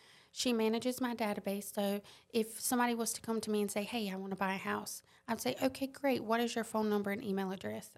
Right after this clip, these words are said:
I send that screenshot to Jazz, and she puts them in our system and, you know, monitors that entire thing. She tracks our business, so we always know how many we have under contract, how far away are we from our goals, how much money are we making,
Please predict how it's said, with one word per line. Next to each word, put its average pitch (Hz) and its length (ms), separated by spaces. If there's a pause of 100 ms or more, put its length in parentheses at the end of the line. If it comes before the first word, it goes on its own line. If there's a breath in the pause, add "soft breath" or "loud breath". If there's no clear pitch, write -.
I 202 120
send 214 280
that 220 100
screenshot - 480
to 214 100
Jazz, 190 420
and 190 80
she - 100
puts - 240
them 214 140
in 220 60
our 233 100
system - 580
and, 214 360
you 208 100
know, 196 100
monitors 196 480
that - 160
entire 208 300
thing. 214 280 (360 soft breath)
She - 200
tracks 233 420
our 220 100
business, 214 420
so 208 200
we 202 180
always 208 420
know 202 300 (360 soft breath)
how 233 140
many 233 220
we 226 120
have 208 200
under 208 160
contract, 196 920
how 208 140
far 214 220
away 202 240 (120)
are 202 200
we 202 120
from 202 220
our 202 140
goals, 190 540
how - 140
much 220 220
money 202 260
are 190 80
we 190 140
making, 190 480